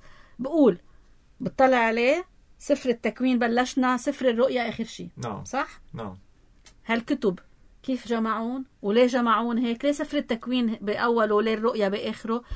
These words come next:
Speaker 1: هل سفر التكوين وآدم وحواء كتب أول كتاب، ولا هو كمان بالسبي إلى بابل له علاقة كتب؟
Speaker 2: أكيد.
Speaker 1: وكيف،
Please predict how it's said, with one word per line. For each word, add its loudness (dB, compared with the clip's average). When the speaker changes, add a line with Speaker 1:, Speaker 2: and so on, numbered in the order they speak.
Speaker 1:
هل 2
سفر -2
التكوين 0
وآدم 2
وحواء 6
كتب -2
أول 4
كتاب، 2
ولا 4
هو 6
كمان 2
بالسبي 0
إلى 0
بابل 0
له -2
علاقة -2
كتب؟ -2
Speaker 2:
أكيد. -6
Speaker 1:
وكيف، -2